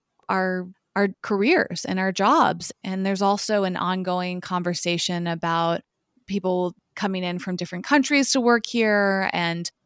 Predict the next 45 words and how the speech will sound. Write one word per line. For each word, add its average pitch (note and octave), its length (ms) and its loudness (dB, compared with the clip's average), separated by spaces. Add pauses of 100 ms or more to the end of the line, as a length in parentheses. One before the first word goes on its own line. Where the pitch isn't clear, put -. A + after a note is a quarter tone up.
(240)
just G3+ 300 0
the F3+ 260 2
draw G3+ 420 6
that G3 180 4
America G#3+ 500 4
has F#3+ 240 2
as E3+ 140 -8
a F3 60 -4
country. G#3 680 2
But F#3 320 4 (400)
unfortunately, C#4 540 2
there's A3 220 4
a G#3 40 0
lot G3+ 200 6
of A#3 100 0
things G#3 240 -2
that F#3 120 2
are F3 60 2
happening F#3 600 0
in F3+ 140 -4
this E3+ 160 -6
country G3 400 -2
that E3+ 160 0
many F3 300 -2
of E3+ 100 -2
us F3 160 0
just F3+ 240 -4
aren't F3 220 -2
aware E3 340 0
of. E3 340 -2 (400)
And G3+ 140 4
I G3+ 80 6
think A3 260 2
basically G#3 640 6
it G3+ 120 2
comes G#3 280 4
down F#3+ 220 6
to F3+ 80 0
privilege. - 800 -2 (480)
And F#3 300 -2
for G3 100 -2
those G3 240 4
of F#3+ 100 0
us F#3 260 2
who F#3 300 2